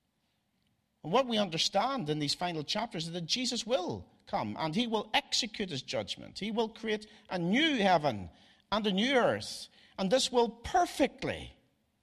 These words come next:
this will perfectly be made for him and his people, his church. It will be perfectly made as an eternal home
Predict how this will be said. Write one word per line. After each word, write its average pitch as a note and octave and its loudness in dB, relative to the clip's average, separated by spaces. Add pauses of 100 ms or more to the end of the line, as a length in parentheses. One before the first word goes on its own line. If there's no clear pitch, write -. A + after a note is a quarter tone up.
(420)
this - -8
will C4 -6
perfectly A#2 -6 (400)
be E3+ 0
made D#3 0 (400)
for F3+ -8
him E3+ 0 (920)
and A#3 -8
his G#3+ -6
people, C#3 -6 (720)
his - -10
church. - -10 (2250)
It A#2+ -10
will C3 -10
be C3+ -4
perfectly G3+ -4
made A2+ 2
as A2 -2
an G#2+ -2
eternal A#2+ -2
home G#2+ -2